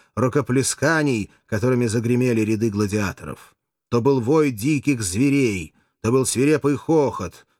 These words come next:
то были неистовые рукоплескания, в которых выражалось неизречённое наслаждение вкушаемую местью.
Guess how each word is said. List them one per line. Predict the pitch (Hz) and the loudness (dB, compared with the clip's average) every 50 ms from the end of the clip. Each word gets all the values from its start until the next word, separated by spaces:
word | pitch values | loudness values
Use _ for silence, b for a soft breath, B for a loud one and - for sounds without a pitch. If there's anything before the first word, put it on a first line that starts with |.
| _ - | _ -4
то | 113 113 | -2 2
были | 139 151 147 139 | 2 2 2 2
неистовые | 135 139 151 160 165 147 - - 123 131 143 143 | 2 2 2 2 2 0 -2 -2 0 2 2 2
рукоплескания, | 143 131 - 131 - 127 143 135 - - - 139 147 147 143 131 123 113 107 95 | 0 0 -4 -4 -2 0 -2 0 -2 -2 -2 0 0 0 0 0 0 -2 -2 -4
в | - | -6
которых | - 101 98 - 117 113 104 - - | -8 -10 -4 -2 -2 -2 -2 -2 -2
выражалось | 107 110 113 104 123 123 117 107 101 - | -2 -2 0 0 0 0 0 -2 -2 -2
неизречённое | 104 110 117 113 92 104 110 104 - - 143 135 127 117 110 110 107 | -2 0 0 0 -2 -2 -4 -4 -2 0 0 0 0 0 0 -2 -2
наслаждение | 107 110 104 - - 107 104 90 87 87 113 123 117 107 107 104 101 90 85 b b b b b _ | -2 -2 -4 -4 -4 -4 -4 -4 -4 -2 -2 0 0 0 0 0 -2 -4 -6 b b b b b _
вкушаемую | - - - 104 - - 107 101 95 90 87 90 92 92 90 | -20 -8 -6 -6 -4 -4 -4 -4 -4 -4 -4 -4 -4 -4 -4
местью. | 87 87 82 80 - - - - - - 64 - | -4 -4 -6 -6 -8 -10 -10 -10 -10 -14 -14 -16